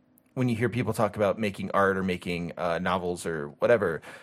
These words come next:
like, where the, the idea that the best art is made, uh, within limitations, whether or not those limitations are arbitrary, mechanical, uh, put on by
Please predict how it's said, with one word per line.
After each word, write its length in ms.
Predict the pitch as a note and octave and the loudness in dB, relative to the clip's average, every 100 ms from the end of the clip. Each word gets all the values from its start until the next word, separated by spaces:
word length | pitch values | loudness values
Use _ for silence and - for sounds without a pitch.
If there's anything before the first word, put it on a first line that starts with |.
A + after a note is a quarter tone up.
| - | -6
like, 180 | - A#2 | 0 2
where 400 | B2 A2+ G#2+ F#2 | 6 8 8 6
the, 260 | - G#2+ A#2 | 2 -2 0
the 180 | G#2+ A#2 | 4 4
idea 320 | G#2 G#2+ G#2 | 6 4 2
that 420 | F2+ F#2+ F#2 E2+ _ _ | 4 4 4 2 _ _
the 120 | B2 | 0
best 280 | G2+ G#2+ - | 4 2 6
art 140 | G#2 | 4
is 140 | G2+ F#2 | 4 -2
made, 420 | G2 F#2+ F#2 E2+ - | -2 0 -2 -4 -6
uh, 280 | F#2 F2 E2 | -2 0 0
within 340 | E2 G#2 G#2+ F#2 | -2 -2 -2 -2
limitations, 680 | F2+ E2+ E2+ D2 - - - | -4 -4 -6 -6 -10 -6 2
whether 240 | A#2 A2 | 6 6
or 40 | |
not 180 | F#2+ F2+ | 4 0
those 160 | F#2+ F2+ | -2 -4
limitations 420 | F#2 E2 F#2 F2 | -6 -6 -6 -4
are 80 | F#2 | 0
arbitrary, 720 | F2+ F2+ F#2 G2 E2+ F2 E2+ | 0 0 -2 0 0 0 -4
mechanical, 1000 | D#2 E2+ - E2+ F2 - D#2+ D#2 C#2+ C#2+ - - | -6 -8 -2 -2 -2 -2 0 0 0 -4 -10 -4
uh, 360 | D2+ C2+ B1 A1 - - - | 0 0 -2 -6 -12 -12 -2
put 180 | - F2 | 0 2
on 180 | E2 | 0
by 280 | D#2+ D#2+ D#2 | 0 0 -2